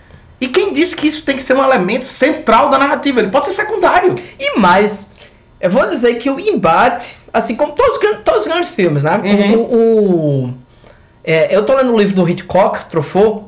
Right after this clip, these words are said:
Speaker 1: Uhum.
Speaker 2: e ele fala do... do, como, como é que chama, pô, aquele, o mote, MacGuffin, né?
Speaker 1: Isso, MacGuffin.
Speaker 2: MacGuffin.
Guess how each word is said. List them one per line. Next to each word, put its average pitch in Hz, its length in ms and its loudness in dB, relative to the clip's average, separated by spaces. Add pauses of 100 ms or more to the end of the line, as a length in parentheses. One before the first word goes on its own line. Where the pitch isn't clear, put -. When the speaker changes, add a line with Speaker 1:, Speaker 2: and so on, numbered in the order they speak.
(180)
Speaker 1:
Uhum. 151 360 -4
Speaker 2:
e 180 100 2
ele 226 180 2
fala 214 440 2
do... 196 1120 2 (280)
do, 147 840 -2 (500)
como, 233 240 -2
como 247 180 -2
é 262 60 0
que 262 80 -10
chama, 220 260 -2
pô, - 120 -4
aquele, 151 200 -4
o 165 140 -2
mote, 180 640 0 (120)
MacGuffin, 175 680 0
né? 233 260 0 (120)
Speaker 1:
Isso, 185 280 2
MacGuffin. 147 420 0
Speaker 2:
MacGuffin. 190 560 0